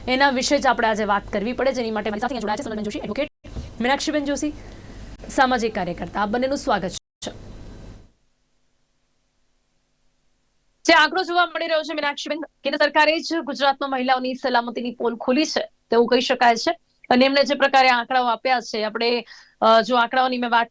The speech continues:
કરી કે ગુજરાતમાં વર્ષ બે હજાર વીસમાં કુલ અગિયાર હજાર આઠસો સત્તર મહિલાઓ ગુમ થઈ છે, બે હજાર એકવીસમાં તેર હજાર સાતસો સુડતાલીસ મહિલાઓ અને વર્ષ બે હજાર બાવીસમાં તેર હજાર પાંચસો અડતાલીસ મહિલાઓ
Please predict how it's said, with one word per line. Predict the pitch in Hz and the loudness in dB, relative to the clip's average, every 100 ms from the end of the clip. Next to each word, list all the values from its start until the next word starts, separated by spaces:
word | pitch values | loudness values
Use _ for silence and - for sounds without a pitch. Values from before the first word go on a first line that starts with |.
| - | -4
કરી | 240 254 | -4 -6
કે | - 269 | -4 -4
ગુજરાતમાં | 208 214 226 254 254 226 | -2 -2 4 4 6 2
વર્ષ | 214 247 | 4 2
બે | 233 | 0
હજાર | 226 240 214 | -2 -2 -4
વીસમાં | 226 254 269 262 | -8 -4 -2 0
કુલ | 262 | 0
અગિયાર | 233 277 208 262 | 0 -2 2 4
હજાર | 254 254 | 4 4
આઠસો | 208 - 247 | 2 -2 -8
સત્તર | 233 - 247 220 | -6 2 2 2
મહિલાઓ | 214 220 220 | -2 2 2
ગુમ | 214 233 240 | 0 -6 -4
થઈ | 254 233 | -2 -2
છે, | 226 247 233 | 0 2 4
બે | 214 | 4
હજાર | 202 226 220 | 2 2 0
એકવીસમાં | 233 - _ _ _ _ _ - 294 302 277 | -4 -10 _ _ _ _ _ -4 -2 0 0
તેર | 269 247 | 4 4
હજાર | 233 240 | 4 2
સાતસો | 233 220 208 233 | 4 0 0 -6
સુડતાલીસ | 220 208 196 262 285 277 | -4 -2 4 4 4 0
મહિલાઓ | 254 247 247 | 0 4 6
અને | 247 233 | 4 2
વર્ષ | 226 214 | -2 -2
બે | 220 | -2
હજાર | 208 202 190 | 0 0 0
બાવીસમાં | 185 208 277 269 262 - - - - | -4 -4 -4 2 2 0 -20 -16 2
તેર | 320 359 | 4 6
હજાર | 294 285 - 269 269 | 6 4 4 4 4
પાંચસો | 254 226 240 233 | 0 -4 -4 -4
અડતાલીસ | - 247 277 269 | -4 -4 -2 -2
મહિલાઓ | 233 - - | -2 -2 -2